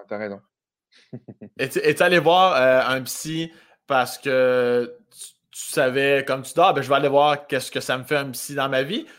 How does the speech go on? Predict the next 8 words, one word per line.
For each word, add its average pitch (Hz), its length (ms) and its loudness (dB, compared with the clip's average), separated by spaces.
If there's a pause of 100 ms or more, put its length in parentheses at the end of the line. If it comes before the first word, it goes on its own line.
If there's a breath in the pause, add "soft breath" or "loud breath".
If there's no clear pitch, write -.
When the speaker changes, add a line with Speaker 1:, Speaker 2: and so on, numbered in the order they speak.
(100)
Speaker 2:
ou 165 100 -4
t'es 165 120 2
allé 139 440 2
à 135 120 0
cause 147 600 0
de 131 100 0
quelque 120 280 -4
chose ? 135 520 -10